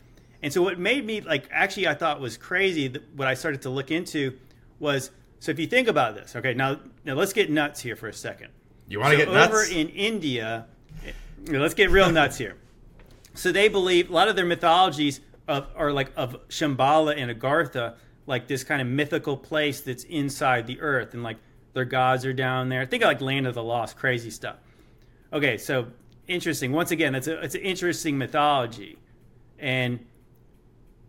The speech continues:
Speaker 1: what's interesting is, like, so a lot of people, when they talk about the Nazis and their racism, they were talking about Aryans. And people, people get it twisted. They always think that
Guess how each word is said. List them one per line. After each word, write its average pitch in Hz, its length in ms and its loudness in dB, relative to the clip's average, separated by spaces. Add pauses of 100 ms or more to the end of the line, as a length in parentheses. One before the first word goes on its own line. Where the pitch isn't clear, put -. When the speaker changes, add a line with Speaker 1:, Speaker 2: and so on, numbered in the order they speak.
(120)
Speaker 1:
what's 156 240 0
interesting 196 500 -2
is, 143 220 -2
like, 139 180 -2 (320)
so - 160 -6
a - 20 -2
lot 190 180 4
of 233 60 0
people, 196 120 -2
when 165 80 0
they 147 60 0
talk 156 120 0
about 139 140 -4
the 123 80 -6
Nazis 156 680 0
and 135 200 -6
their 123 160 -2 (120)
racism, 131 640 0 (220)
they 135 120 -2
were 135 80 0
talking 135 240 -2
about - 180 -8
Aryans. 156 580 0
And 135 100 -8
people, 202 280 0 (240)
people 214 360 -4
get 165 220 -2
it 160 100 -6
twisted. 226 400 -4
They 143 100 0
always 170 220 -2
think 160 160 -2
that 135 140 -8